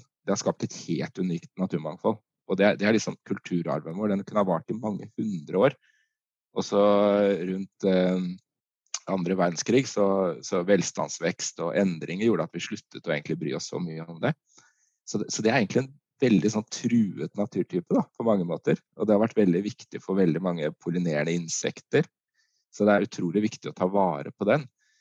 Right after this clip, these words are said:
Eh, og når det gjelder disse pøbelplantene, så er det sånn at, eh, de er pøbler. <laughs> Og det,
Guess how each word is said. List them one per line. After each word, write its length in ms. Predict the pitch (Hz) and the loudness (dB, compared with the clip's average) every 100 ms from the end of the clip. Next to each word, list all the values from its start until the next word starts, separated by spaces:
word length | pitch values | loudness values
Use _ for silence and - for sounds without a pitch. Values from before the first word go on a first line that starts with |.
| _ _ - | _ _ 0
Eh, 280 | 98 104 107 | 4 6 6
og 160 | 101 | 4
når 140 | 104 113 | 2 4
det 80 | 107 | 4
gjelder 160 | 120 | 4
disse 160 | 120 120 _ - | 2 -4 _ -8
pøbelplantene, 920 | 92 82 69 92 - 98 98 - 151 | -4 -2 -2 -4 2 0 0 -4 -4
så 160 | - 117 | 2 4
er 100 | 101 | 4
det 40 | |
sånn 200 | - 98 | 0 -6
at, 280 | 92 - - | -8 -8 0
eh, 300 | 104 104 107 95 _ _ _ _ _ _ _ - - - | 4 4 2 -2 _ _ _ _ _ _ _ -16 -8 0
de 80 | 202 | 0
er 280 | - 110 - | 2 2 2
pøbler. 440 | - 85 95 151 123 - 90 - - 160 - | 0 0 2 2 0 -6 -4 -6 0 0 2
<laughs> 640 | - - 160 180 180 165 143 | 0 0 2 4 6 4 4
Og 100 | 120 | 6
det, 180 | 120 | 6